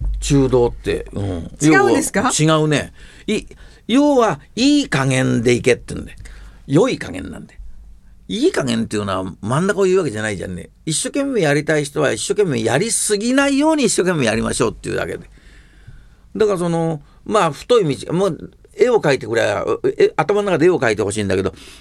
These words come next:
Speaker 1: じゃあ、十メートルの幅の道を歩くのに、中道真ん中行けっつったら、五メーターのとこ歩くじゃんね。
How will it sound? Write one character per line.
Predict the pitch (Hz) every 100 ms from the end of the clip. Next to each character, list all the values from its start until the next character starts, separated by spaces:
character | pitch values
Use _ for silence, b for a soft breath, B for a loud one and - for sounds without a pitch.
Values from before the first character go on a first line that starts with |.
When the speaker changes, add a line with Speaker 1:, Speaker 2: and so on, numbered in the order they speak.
| B
Speaker 1:
じ | 185
ゃ |
あ、 | - -
十 | 139 196 226
メ | 240
ー |
ト | 214 127
ル |
の | 113
幅 | 113 117
の | 110
道 | 113 98 120
を | 113
歩 | 117
く | 104
の | 95
に、 | 104 92 b b
中 | - 196 202
道 | 202 190
真 | 170
ん | 196
中 | 196
行 | 190
け | 190
っ |
つ | 160
っ |
た | - 110
ら、 | 101 B B
五 | 143
メ | 165
ー | 143
タ |
ー | 98
の |
と | -
こ | 98
歩 | 101
く | 98
じ | 90
ゃ |
ん | 113
ね。 | 131 73